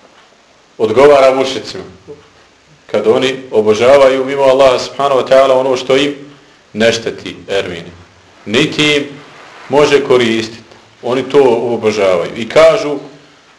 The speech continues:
što obožavate te tamo neke kaburove i evlije? Oni kažu, ovo su naše šefađije kod Allaha.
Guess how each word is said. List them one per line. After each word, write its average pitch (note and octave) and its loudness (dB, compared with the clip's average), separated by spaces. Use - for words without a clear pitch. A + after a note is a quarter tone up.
što - 0
obožavate G#3+ 4
te F3 0
tamo D#3+ 2
neke C3+ 0
kaburove B2+ 2
i G#2+ -4
evlije? A#2+ -2
Oni A2+ -6
kažu, A2 0
ovo G#2+ 0
su G#2 -8
naše G#2+ -4
šefađije G#2+ -2
kod G2 -10
Allaha. F2 -6